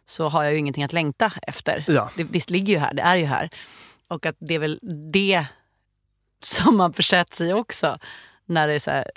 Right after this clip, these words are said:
Speaker 1: jag sa Dana och Scully, men jag vet ju såklart att de heter Mulder och Scully.
Speaker 2: Mm.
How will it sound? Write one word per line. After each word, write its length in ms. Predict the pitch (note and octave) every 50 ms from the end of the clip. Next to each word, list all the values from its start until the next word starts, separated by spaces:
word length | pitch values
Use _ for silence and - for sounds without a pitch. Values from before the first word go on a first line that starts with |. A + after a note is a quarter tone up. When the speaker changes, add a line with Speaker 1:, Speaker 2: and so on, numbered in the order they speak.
| - _ - -
Speaker 1:
jag 160 | F#3+ F#3+ E3+
sa 100 | - G#3
Dana 340 | F3 G3+ G#3+ G#3 G3 G3+ G#3
och 60 | F#3+
Scully, 260 | - - E3 D3 C#3+
men 60 | D3
jag 80 | D#3 D#3
vet 160 | D#3+ D#3 -
ju 40 | D3
såklart 220 | - - D#3 C#3
att 60 | D3 C3
de 40 |
heter 120 | B2 D3 D#3+
Mulder 400 | E3+ F#3+ G#3+ G#3+ G3 F3 F#3 E3+
och 100 | D#3+ -
Scully. 380 | - - D3 C3 B2 B2+ C3+ - -
Speaker 2:
Mm. 280 | D#3 C#3 B2+ A#2+ A2